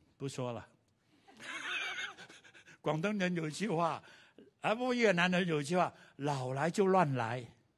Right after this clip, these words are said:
告诉你，大家为什么不会啊？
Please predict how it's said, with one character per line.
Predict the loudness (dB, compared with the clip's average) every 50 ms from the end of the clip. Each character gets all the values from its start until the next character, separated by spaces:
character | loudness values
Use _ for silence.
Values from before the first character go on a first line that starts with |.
| _ _ _ _ _ _ _ _ _ _ -20 -20 -20 _ -20 -20 _ -20 -20 _ _ _ _ _ _ _ _ _ _ _ _ _ _ _ _
告 | -4 -4
诉 | -4 -4 -6 -8
你， | -8 -10 -12 -14 -18 -20 _ _ _ _ _ _ _ _ _ _ _ _ _ _ _ _ _ _ _ _ _
大 | _ -8 -4
家 | -4 -4 -2
为 | -2 -2 -2
什 | -2 -4 -8 -8
么 | -8 -8
不 | -8 -8 -8 -6
会 | -4 -4 -4 -4
啊？ | -6 -10